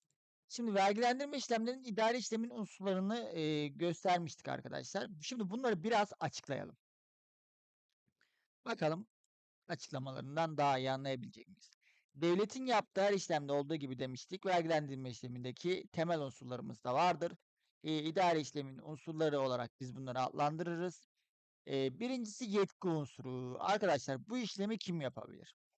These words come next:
Yetki bir işlemi yapmaya hakkı olduğunu, kimin hakkının olduğunu belirler. Vergi ile ilgili işlemlerde bu yetki arkadaşlar kime bağlanmıştır? Vergi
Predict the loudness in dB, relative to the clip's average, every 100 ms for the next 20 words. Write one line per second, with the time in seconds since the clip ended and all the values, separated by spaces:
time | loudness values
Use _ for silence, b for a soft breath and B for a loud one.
0 | _ _ _ _ 0 0 0 -4 -2 0
1 | 0 0 2 2 0 2 2 4 2 0
2 | _ 4 6 6 4 0 0 0 2 0
3 | -2 _ _ _ -2 2 4 2 0 -8
4 | -8 -8 -8 -8 -10 -12 -14 -18 -20 -20
5 | _ _ _ _ _ _ -2 2 4 4
6 | 0 -2 0 0 0 -4 -4 0 2 2
7 | 2 2 -2 -2 -2 0 0 2 4 4
8 | 4 2 2 0 0 0 2 2 4 4
9 | 6 4 0 -4 -6 -4 -4 -4 -6 _
10 | _ _ 2 4 6 4 0 -6